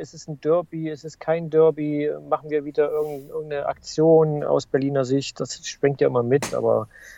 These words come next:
auf dem Platz wird das wieder keinen interessieren und dann werden wir ein, ein schönes Fußballspiel sehen. Berlin mit ihren Mitteln und Leipzig mit den Mitteln, die, die in der Hinrunde zu sehen waren. Also es wird, wird sicherlich eine richtig gute Partie. Ist ja nicht umsonst auch das, äh, Topspiel des Abends.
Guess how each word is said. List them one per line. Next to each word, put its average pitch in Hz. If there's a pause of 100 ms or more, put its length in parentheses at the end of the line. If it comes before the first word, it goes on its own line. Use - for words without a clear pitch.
(120)
auf 127
dem 120
Platz 120
wird 120
das 117
wieder 113
keinen 117
interessieren 113
und 110
dann 101
werden 107
wir 107
ein, -
ein 113
schönes 117
Fußballspiel 120
sehen. 123
Berlin 117
mit 117
ihren 123
Mitteln 131
und 110
Leipzig 110
mit 110
den 110 (680)
Mitteln, 117
die, 110
die 113
in 113
der 110
Hinrunde 120
zu 120
sehen 117
waren. 117
Also 110
es 104
wird, -
wird 139
sicherlich 139
eine 127
richtig 135
gute 131
Partie. 127
Ist 123
ja 120
nicht 120
umsonst 110
auch 117
das, -
äh, 117 (160)
Topspiel 110
des 104
Abends. -